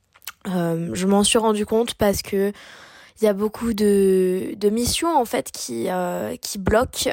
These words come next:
Euh, les missions, elles vont pas se passer, euh, comme, euh, je le souhaite. Beaucoup de fois, l'auteur ne va pas se relire et ça, c'est vraiment long et on peut pas monopoliser que ce soit moi ou,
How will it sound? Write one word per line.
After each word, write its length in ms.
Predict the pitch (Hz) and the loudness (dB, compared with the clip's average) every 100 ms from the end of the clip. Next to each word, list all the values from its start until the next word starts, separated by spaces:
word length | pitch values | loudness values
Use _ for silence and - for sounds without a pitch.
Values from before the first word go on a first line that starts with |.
| - | -4
Euh, 220 | 190 185 180 | -6 -6 -6
les 160 | 185 | -8
missions, 500 | 190 185 - 226 220 | -8 -8 -8 -8 -6
elles 120 | 202 | -6
vont 180 | 175 180 | -6 -10
pas 180 | 175 214 | -6 -6
se 120 | - | -6
passer, 580 | - 202 - - 220 214 | -6 -6 -6 -4 -4 -2
euh, 140 | 190 180 | -4 -6
comme, 220 | 208 202 | -8 -6
euh, 160 | 196 185 | -6 -6
je 140 | 190 | -6
le 100 | 185 | -8
souhaite. 420 | - 202 226 - - - - - - | -6 -4 -4 -6 -20 -20 -20 -20 -8
Beaucoup 280 | 208 214 240 | -6 -6 -8
de 40 | |
fois, 280 | - 247 233 | -2 0 2
l'auteur 420 | 220 208 220 220 | 0 -2 -4 -4
ne 80 | 202 | -6
va 160 | 180 170 | -6 -4
pas 180 | 202 | -4
se 120 | 214 - | -4 -2
relire 480 | 226 202 196 233 - - | -4 -2 -4 -6 -8 -8
et 320 | 202 180 180 | -6 -4 -6
ça, 280 | 175 226 220 | -4 -2 -2
c'est 200 | 208 185 | -4 -8
vraiment 600 | 175 175 220 220 208 202 | -8 -4 -2 -2 -4 -4
long 400 | 196 202 208 233 269 - - - | -4 -2 -2 -2 -6 -16 -16 -4
et 80 | 202 | -2
on 60 | |
peut 120 | 180 | -2
pas 180 | 190 240 | 0 0
monopoliser 800 | 247 240 226 - 233 208 208 220 | 0 0 -2 -2 -6 -6 -2 0
que 120 | - | 0
ce 140 | 208 - | -2 -2
soit 260 | - 185 | -2 -2
moi 460 | 180 190 208 220 226 - - _ | -4 -4 0 0 0 -6 -20 _
ou, 240 | 247 247 | -6 -6